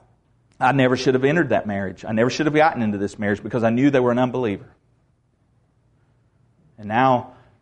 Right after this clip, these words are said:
the encouragement is to live that chaste life before them in hopes that they will come to know Christ. So this idea of separation to God is not something we just want to gloss over and, and, and just think, "Well, that was for them. That's the Old Testament. We're not under the law. We're under grace."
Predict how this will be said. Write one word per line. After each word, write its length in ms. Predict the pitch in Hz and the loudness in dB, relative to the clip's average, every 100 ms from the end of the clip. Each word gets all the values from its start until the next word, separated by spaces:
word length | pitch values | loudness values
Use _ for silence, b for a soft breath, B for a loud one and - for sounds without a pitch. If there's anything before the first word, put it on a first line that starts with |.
| _ _ _ _ _ | _ _ _ _ _
the 100 | 117 | -8
encouragement 540 | 107 104 139 135 120 113 | -6 -2 0 0 0 -4
is 120 | 110 | -4
to 100 | 117 | -2
live 220 | 117 131 | 0 2
that 200 | 117 - | 0 -2
chaste 320 | - 131 120 | -2 -2 -2
life 300 | 123 127 113 | 0 0 0
before 340 | 110 113 - 160 | -4 -4 -2 -2
them 160 | 110 B B | -4 B B
in 120 | 120 | -4
hopes 360 | - 185 180 190 | -2 -2 -2 -6
that 120 | 170 | -2
they 140 | 190 | 0
will 320 | 196 240 330 | 0 2 2
come 220 | 240 190 139 | 2 -2 -2
to 100 | 117 | -4
know 140 | 101 | -6
Christ. 500 | - - - - - - _ _ _ _ _ _ _ _ _ _ b b b | -8 -14 -20 -20 -20 -20 _ _ _ _ _ _ _ _ _ _ b b b
So 160 | - 196 | 0 2
this 200 | 269 285 | 4 4
idea 340 | 262 233 262 | 4 4 4
of 80 | 214 | 4
separation 720 | - 233 226 202 220 - 190 | 2 0 2 4 2 2 -2
to 60 | 165 | 0
God 440 | 208 240 202 - B | 4 4 2 -2 B
is 100 | 156 | 0
not 160 | 226 214 | 2 2
something 260 | 233 214 | 2 2
we 120 | 208 208 | 0 0
just 140 | - | -2
want 160 | 208 170 | -2 0
to 60 | |
gloss 400 | 143 202 226 - | 4 4 4 4
over 380 | 208 233 175 160 B B | 4 4 2 -2 B B
and, 160 | 165 | 0
and, 200 | 190 170 | 2 2
and 320 | 180 170 180 175 | 4 4 4 4
just 160 | 190 | 2
think, 100 | 190 | 2
"Well, 100 | 175 | 4
that 120 | 202 202 | 4 4
was 140 | - | 0
for 120 | 170 | 0
them. 260 | 156 180 160 | 2 4 4
That's 160 | 151 | 2
the 40 | 208 | 4
Old 140 | 190 | 2
Testament. 280 | 190 147 156 | 2 0 2
We're 60 | 202 | 4
not 180 | 196 | 4
under 140 | 185 170 | 4 4
the 80 | 151 | 4
law. 220 | 170 170 | 4 4
We're 100 | 180 | 4
under 160 | 165 | 2
grace." 380 | 135 165 165 - | 2 4 2 0